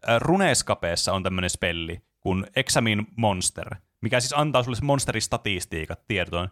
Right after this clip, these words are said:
Ja se hetki, kun se lisättiin siihen peliin silloin vuonna kaksituhatta, olisiko ollut viisi tai jotain, niin se peli niinku tavallaan muuttui min-maksaamiseksi siitä hetkestä eteenpäin, koska sä pystyt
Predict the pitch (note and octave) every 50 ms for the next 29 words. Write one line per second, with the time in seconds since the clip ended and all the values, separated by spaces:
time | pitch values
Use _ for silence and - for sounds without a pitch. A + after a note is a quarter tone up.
0 | - _ _ _ _ _ A#2+ - - G3+ G#3+ G#3 G#3 G#3+ - - - C#3+ A#2+ -
1 | B2 A2+ C3 B2 C3 C3+ - F3 C#3 - - G#2+ G2 - A2 G#2 G2 - B2 A#2+
2 | A#2 A2+ G#2 F#2 F2 - F2+ F2+ F2+ E2+ E2 - G2+ G2 G2+ F#2+ A2 G#2 - -
3 | A2 - - F#2+ - _ - F2+ F2 - G2+ G2+ G2+ F#2+ F2+ F#2+ F2+ E2+ E2+ -
4 | - - D#2+ D#2+ E2+ E2 E2+ E2+ F2 F#2 - _ _ _ _ _ _ _ _ -
5 | C#3 C#3 C3 - - - - E3+ - D3+ D#3 D#3 C#3+ B2+ B2 - _ _ _ _
6 | - B2+ A2+ - - C3 B2 B2 A#2+ A#2+ A#2+ A#2 A#2 G#2 B2 C3+ C3 B2 - -
7 | - G#2+ G#2+ A2 G#2+ G#2 F#2+ F#2+ F2 - - - F2 D#2 E2 E2 F#2 F2+ - -
8 | - - A#2 G2+ F2 E2+ F2 F2 - - - - - F2+ F#2 - F#2 E2 D#2+ E2+
9 | F2+ F2+ E2+ G2 - - A#2 A2+ G#2 A2 G#2+ - -